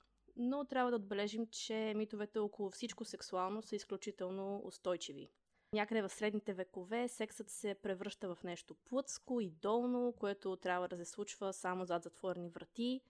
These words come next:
и не бива да се обсъжда в едно цивилизовано общество. В исторически план причината за това е контрол на раждаемостта. Трябва да се осигурят мерки за успешно раждане на здрави деца,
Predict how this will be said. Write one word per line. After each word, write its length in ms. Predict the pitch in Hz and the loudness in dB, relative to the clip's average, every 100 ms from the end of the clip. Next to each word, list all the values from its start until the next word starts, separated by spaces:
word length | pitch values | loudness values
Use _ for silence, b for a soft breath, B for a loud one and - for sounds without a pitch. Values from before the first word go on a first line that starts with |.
| b b b b | b b b b
и 120 | 208 233 | 2 4
не 120 | 262 | 4
бива 240 | 190 190 | 2 0
да 80 | 220 | 0
се 120 | - | 0
обсъжда 340 | 180 - 196 190 | -4 -4 -4 -4
в 80 | |
едно 160 | 185 185 | -2 -4
цивилизовано 640 | - 180 175 175 170 170 | -4 -6 -4 0 0 0
общество. 580 | 165 - - - 170 226 - _ _ _ | -8 -8 -10 -2 0 0 -4 _ _ _
В 40 | 214 | -6
исторически 480 | - 240 - - | 2 2 2 -6
план 560 | 233 - 202 214 254 294 - _ _ _ _ - | -10 -2 2 4 2 -2 -10 _ _ _ _ -6
причината 440 | 202 - 226 226 | -4 0 0 2
за 140 | 214 | -2
това 600 | 208 208 180 185 190 190 - - | -2 -6 -4 2 4 4 0 -4
е 280 | 202 196 202 - | 0 0 -2 -6
контрол 460 | - 190 - 202 | -8 -6 2 4
на 160 | 202 196 | 4 2
раждаемостта. 720 | 190 185 185 185 - - 165 - _ _ | 0 -2 0 0 -4 -4 -4 -6 _ _
Трябва 260 | 202 190 185 | 0 2 0
да 80 | |
се 200 | 180 196 | -2 -2
осигурят 520 | 180 - 175 196 196 202 | -2 -4 -8 -2 -2 0
мерки 440 | 196 226 - 233 | -2 -2 -2 -4
за 120 | 190 | -2
успешно 460 | 175 - 185 196 180 | -6 -2 -2 -2 2
раждане 360 | 180 180 190 | 0 0 -4
на 100 | 175 | -4
здрави 320 | 170 - 175 170 | -6 -4 -4 -4
деца, 440 | 160 - 226 285 | -8 0 2 2